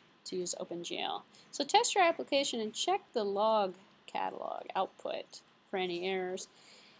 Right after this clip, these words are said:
If you're trying to work out some of the, uh, y-, you know, if it's working,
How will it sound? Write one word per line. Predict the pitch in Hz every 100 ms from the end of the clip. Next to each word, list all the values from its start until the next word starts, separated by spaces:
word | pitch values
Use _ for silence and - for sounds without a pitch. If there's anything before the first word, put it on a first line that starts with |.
| _ -
If | 285 294
you're | 277
trying | 330 330
to |
work | 311 277 262
out | 233
some | - 240 226
of | 214
the, | 196 202 190
uh, | 180 190 - _ _ -
y-, | -
you | 214
know, | 202 185
if | 202
it's | 208 -
working, | 254 330 202 175